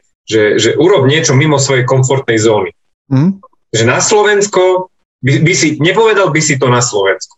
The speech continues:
Speaker 1: hej? Že, že, že my spravíme nejaký taký krok, ktorý je nebezpečný, hej, riskantný, ale môže nám priniesť plusové body vo svete,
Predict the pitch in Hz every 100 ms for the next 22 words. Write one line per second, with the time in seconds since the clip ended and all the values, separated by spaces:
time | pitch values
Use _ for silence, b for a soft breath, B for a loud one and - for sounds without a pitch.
0 | - 113 135 - _ _ _ _ _ -
1 | 113 123 - 113 113 113 117 170 214 185
2 | - 135 156 151 135 139 127 139 131 -
3 | - 110 - - B _ - 147 127 104
4 | 87 95 127 131 135 131 - 135 131 147
5 | 170 160 113 135 - _ 120 127 - -
6 | 135 139 131 151 175 214 220 _ _ _
7 | _ _ _ _ - 113 120 117 139 143
8 | 127 117 110 143 135 131 - 131 131 139
9 | 107 110 113 113 110 - 113 120 160